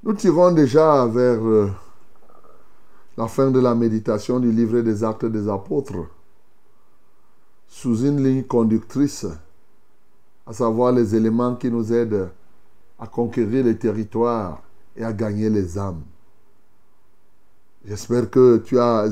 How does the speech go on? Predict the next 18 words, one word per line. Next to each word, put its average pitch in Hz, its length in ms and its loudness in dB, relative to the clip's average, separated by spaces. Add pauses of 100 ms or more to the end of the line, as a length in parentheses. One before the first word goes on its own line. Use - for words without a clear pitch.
été 104 460 2
beaucoup 95 420 -6
béni 107 600 0 (1040)
et 117 560 6 (1300)
je 117 400 6
crois 117 480 0
que 120 160 -2
tu 113 180 -2
mettras 113 460 -2
tout 113 160 -10
ce - 100 -14
que - 80 -10
nous 104 240 -4
avons 98 320 -4
dit 98 320 -8 (720)
en 110 120 -6
pratique, 107 560 -4
bien-aimé. 90 560 -6